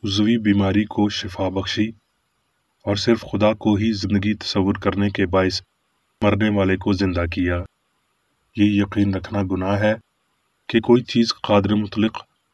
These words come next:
اور ابدی زندگی کو زیر کر سکتی ہے، اور یہ سمجھتے ہوئے کہ موت نہیں ہے اور اس کے ساتھ ساتھ روح کے دیگر فضائل کو سمجھنا زندگی میں روشنی لا سکتا ہے۔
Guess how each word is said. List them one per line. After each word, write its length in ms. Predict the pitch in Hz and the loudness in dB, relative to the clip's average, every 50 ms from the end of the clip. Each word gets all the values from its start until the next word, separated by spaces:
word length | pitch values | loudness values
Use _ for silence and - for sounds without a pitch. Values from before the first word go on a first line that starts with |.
| _ _ _ | _ _ _
اور 160 | - 104 104 - - | -2 -2 -2 0 0
ابدی 280 | 113 104 101 104 117 113 | 0 0 2 4 4 4
زندگی 340 | 101 101 98 98 101 107 | 4 4 2 2 2 0
کو 180 | 104 - - 101 | -2 -2 -2 0
زیر 180 | 92 92 95 92 | 0 2 0 -2
کر 160 | - - 90 | -2 -4 -8
سکتی 460 | 85 - - 85 85 - 95 87 85 | -8 -8 -10 -10 -8 -4 -2 -2 0
ہے، 160 | 87 92 90 87 87 - _ _ _ _ _ _ _ _ _ _ _ _ _ _ _ - | 0 0 -2 -2 -6 -12 _ _ _ _ _ _ _ _ _ _ _ _ _ _ _ -4
اور 140 | - 92 | -2 2
یہ 140 | 92 98 95 | 4 4 4
سمجھتے 480 | 90 - - 95 95 98 95 - - 113 | 2 2 0 0 0 0 0 0 2 2
ہوئے 300 | 107 98 101 98 104 107 | 4 4 4 4 2 2
کہ 160 | 104 - 98 | 0 -2 -2
موت 340 | 92 92 92 92 92 92 - - | -2 0 0 -2 -2 -4 -6 -8
نہیں 320 | - 98 95 92 101 110 101 | -6 -4 -2 0 0 0 0
ہے 160 | 104 110 110 113 - _ _ _ _ _ _ _ _ _ _ _ _ | 0 -2 -2 -4 -6 _ _ _ _ _ _ _ _ _ _ _ _
اور 160 | - 110 110 | 0 0 0
اس 240 | 123 120 120 110 - | 0 -2 -6 -6 -4
کے 140 | - - 123 | 0 -2 -2
ساتھ 320 | - - 113 104 104 101 | 0 -2 -2 -4 -4 -2
ساتھ 280 | - - 107 104 101 - - _ _ _ _ _ _ _ - | 0 0 0 0 0 -4 -12 _ _ _ _ _ _ _ -4
روح 180 | 98 107 117 123 | 0 2 2 2
کے 160 | - - 120 | 2 2 2
دیگر 300 | 110 107 104 101 113 113 | 4 4 2 2 2 0
فضائل 380 | 107 - - 98 98 95 95 92 | 0 0 -2 0 2 2 2 0
کو 120 | 98 104 | -2 -4
سمجھنا 540 | 98 - 98 92 92 87 92 90 101 98 98 101 - - _ _ _ _ _ _ _ _ - | -4 -4 -4 -4 -4 -4 -2 -2 -2 -2 -4 -4 -10 -18 _ _ _ _ _ _ _ _ -2
زندگی 360 | 101 107 104 104 98 107 113 | 2 2 4 4 2 2 0
میں 140 | 113 113 101 | 2 2 2
روشنی 360 | 95 90 85 - - 101 98 | 2 0 -2 -2 -2 -2 0
لا 180 | 92 92 87 | 0 0 -2
سکتا 420 | 87 - - 87 - - 92 87 85 | -4 -4 -8 -10 -8 -6 -4 -4 -2
ہے۔ 220 | 87 87 85 82 | -2 -4 -4 -6